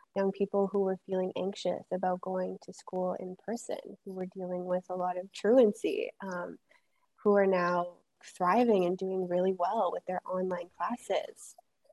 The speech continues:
who are finding new ways of, of connecting with people and, and making friends online. And so I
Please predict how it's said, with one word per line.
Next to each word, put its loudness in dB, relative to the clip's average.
who 6
are 8
finding 8
new 6
ways -4
of, -2
of -8
connecting 2
with -4
people -2
and, -2
and -10
making -6
friends -4
online. -4
And -14
so -6
I -6